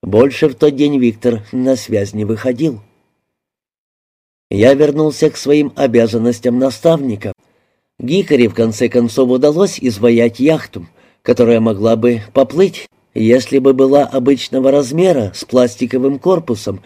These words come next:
и парусом из докрона. Он позволил себе самодовольно улыбнуться, и никто из нас не упрекнул его за это. Стеклодувное ремесло —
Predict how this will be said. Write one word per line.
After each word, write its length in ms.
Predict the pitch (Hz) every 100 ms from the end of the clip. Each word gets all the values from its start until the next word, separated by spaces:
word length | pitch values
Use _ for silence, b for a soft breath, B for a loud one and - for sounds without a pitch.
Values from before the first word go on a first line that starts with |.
| B
и 120 | 143
парусом 540 | 120 107 104 101 - 110
из 240 | 107 120
докрона. 580 | 110 131 151 165 139 85 _ _ _ _ _ _ _ _ -
Он 280 | 98 117 113
позволил 580 | 123 123 127 127 123
себе 280 | 120 131 131
самодовольно 760 | 120 131 127 127 110 104 107 104
улыбнуться, 760 | 131 131 123 156 170 165 98 90 _ b b b
и 140 | - 117
никто 300 | 107 - 127
из 200 | 139 139
нас 300 | 185 170 110
не 140 | 110
упрекнул 500 | 104 123 120 165 175
его 260 | 120 101 107
за 160 | 120
это. 360 | 127 127 113 95 _ _ _ _ _ _ _ _ _ -
Стеклодувное 880 | - 120 117 113 113 120 131 127 135
ремесло — 600 | 139 143 135 160 175